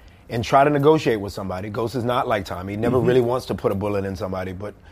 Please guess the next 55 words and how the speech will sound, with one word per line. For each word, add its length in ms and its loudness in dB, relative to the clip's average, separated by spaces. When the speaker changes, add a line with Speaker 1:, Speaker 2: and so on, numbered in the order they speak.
Speaker 1:
to 100 -4
negotiate 440 2
with 100 -2
the 60 -4
guy 260 0
speaking 340 -4
Spanish 420 -2
even 220 -2
to 140 -2
him 180 -4
and 140 -8
telling 260 4
him, 120 -2
you 80 0
know, 100 0
"Esco-, 420 2
escoge, 640 4
you 140 4
choose." 460 -2
And 100 0
the 40 2
Speaker 2:
Mm-hmm. 80 0
Speaker 1:
guy 140 6
says, 460 0
"I, 220 -8
I'm 120 -4
not 140 0
afraid 260 -2
to 60 -4
die." 280 0
And 140 -6
Ghost 220 -2
saying, 160 0
"Well, 140 0
okay, 200 0
I'm 120 -4
not 120 0
afraid 220 -2
to 80 -2
kill 180 0
you." 160 -6
And 160 -6
then, 220 -4
and 180 -2
blood 240 8
everywhere, 440 4
and 80 -2
then 120 -4
Ghost 240 -2
smoothing 360 2
it 120 2
all 220 6
out, 200 0
getting 260 0
back, 240 -4